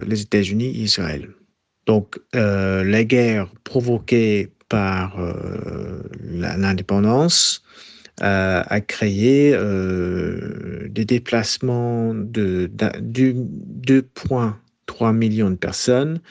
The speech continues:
Soixante-dix pour cent, euh, des écoles du pays ont été détruites,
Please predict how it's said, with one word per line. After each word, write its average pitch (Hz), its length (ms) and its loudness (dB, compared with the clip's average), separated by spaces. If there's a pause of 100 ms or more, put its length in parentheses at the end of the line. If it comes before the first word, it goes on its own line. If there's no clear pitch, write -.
(480)
Soixante-dix 127 640 -2
pour 123 240 -2
cent, 117 520 0
euh, 92 500 -2
des 107 280 0
écoles 117 520 2
du 95 100 -6
pays 104 380 -2 (120)
ont 90 140 -4
été 87 260 -6
détruites, - 640 -4